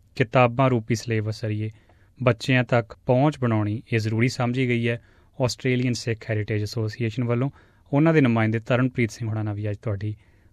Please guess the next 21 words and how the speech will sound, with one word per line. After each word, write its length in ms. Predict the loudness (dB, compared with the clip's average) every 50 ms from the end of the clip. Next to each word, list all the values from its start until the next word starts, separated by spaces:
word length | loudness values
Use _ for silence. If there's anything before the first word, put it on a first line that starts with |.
| -6 0
ਗੱਲਬਾਤ 400 | 2 4 4 4 2 2 0 0 -2
ਕਰਾਉਣੀ 380 | -4 -6 -6 -4 -6 -8 -10
ਹੈ। 60 | -12 -14 _ _ _ _ _ _ _ _ _ _ _ _ -4 -4
ਅੱਛਾ, 160 | -2 2 2
ਮੈਂ 80 | 4
ਗੱਲ 200 | 4 6 4 4
ਕਰਦਾ 300 | 2 2 0 0 2 0
ਸੀ 180 | 0 0 -4 -6 _ _ _ _ _ _ _ _ _ 2
ਪੁਲਾਂ 220 | 4 6 6 6
ਸੰਗ 220 | 4 0 -4 -6
ਪੁਲ 220 | -6 -4 -4 -4 -4
ਬਣਦੇ 340 | -4 -4 -6 -6 -8 -10 -12
ਆ। 60 | -14 _ _ _ -20 _ _ _ _ _ _ _ _ _ _ 2
ਪੁਲ 160 | 4 4 4
ਹਰਫਾਂ 420 | 4 2 0 -2 0 0 0 0
ਦਾ 120 | 2 2 0
ਵੀ 120 | 0 -2
ਹੁੰਦਾ। 300 | -2 -4 -6 -8 -10 -14 _ _ _ _ _ _ _ _ _ _ _ _ _ 0 2 4
ਹਰਫਾਂ 300 | 4 4 6 6 6 6
ਦਾ 120 | 6 6
ਪੁਲ 200 | 6 4 4